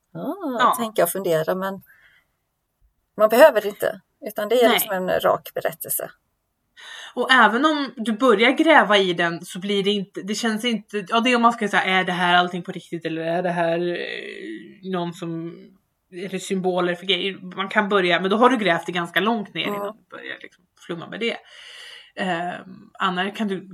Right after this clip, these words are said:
Speaker 2: ganska lätt hitta liksom, ja, men de är tvillingar, de speglar varandra, det speglar huset, det speglar liksom, och huset speglas i vattnet, liksom.
Speaker 1: Ja.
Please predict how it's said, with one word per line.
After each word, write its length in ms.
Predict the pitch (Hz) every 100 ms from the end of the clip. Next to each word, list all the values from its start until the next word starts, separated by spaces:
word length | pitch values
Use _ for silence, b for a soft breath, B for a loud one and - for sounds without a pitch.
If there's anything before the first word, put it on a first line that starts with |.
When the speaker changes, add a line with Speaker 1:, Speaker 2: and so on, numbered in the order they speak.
| - -
Speaker 2:
ganska 280 | 180 170 170
lätt 180 | 190 -
hitta 260 | 202 -
liksom, 420 | - 170 - 180 175 _ _ _
ja, 100 | 196
men 120 | 196
de 120 | 190 180
är 40 |
tvillingar, 400 | 175 180 170 165
de 120 | 160
speglar 360 | 165 175 170 165
varandra, 380 | 165 156 165 160
det 60 | 165
speglar 360 | - 165 165
huset, 400 | 165 165 - - -
det 60 |
speglar 420 | 170 170 165 151
liksom, 340 | - 190 185 180
och 120 | 175
huset 360 | 226 196 190 -
speglas 540 | - 202 170 170 -
i 40 |
vattnet, 520 | 175 - - 180 165 _ -
liksom. 520 | 190 170 - - 160 170
Speaker 1:
Ja. 180 | 233